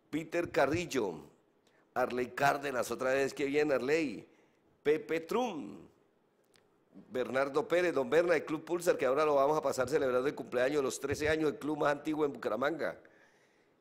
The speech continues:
Jessica González, Yair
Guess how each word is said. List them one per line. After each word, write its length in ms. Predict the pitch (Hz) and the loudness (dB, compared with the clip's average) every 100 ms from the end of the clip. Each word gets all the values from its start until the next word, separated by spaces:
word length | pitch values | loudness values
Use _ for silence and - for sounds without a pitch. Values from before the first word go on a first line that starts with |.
| _ - - | _ -20 -8
Jessica 540 | 117 151 - 151 143 | -4 -2 -4 -2 0
González, 840 | 123 117 - 175 156 104 - - - - _ _ _ _ _ _ _ _ _ - | 0 2 4 4 4 0 -6 -12 -14 -20 _ _ _ _ _ _ _ _ _ -12
Yair 460 | 104 123 127 151 | 0 2 2 -2